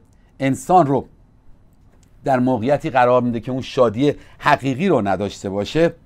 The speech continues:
اما آن طرف سکه حس حقارت و نیز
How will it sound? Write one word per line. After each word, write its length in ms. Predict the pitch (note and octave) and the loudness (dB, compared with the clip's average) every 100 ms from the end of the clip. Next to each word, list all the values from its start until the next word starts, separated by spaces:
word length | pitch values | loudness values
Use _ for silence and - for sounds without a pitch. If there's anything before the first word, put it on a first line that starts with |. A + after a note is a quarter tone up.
| _ _ _ - | _ _ _ -2
اما 220 | C3+ D3 C#3+ | 2 4 4
آن 140 | C#3+ | 2
طرف 340 | C#3 B2+ A#2+ | 2 0 0
سکه 560 | A#2 - A#2+ - D#3 D3+ - _ _ _ | -8 -6 -6 -4 -4 -4 -8 _ _ _
حس 260 | - G#3 - | -4 -4 -2
حقارت 640 | D3+ D3 C3 C3+ F3 E3+ - - _ _ _ _ G#2 | -2 2 6 8 6 4 -18 -20 _ _ _ _ -4
و 160 | B2+ | -2
نیز 380 | C3 D3 - | 0 0 -2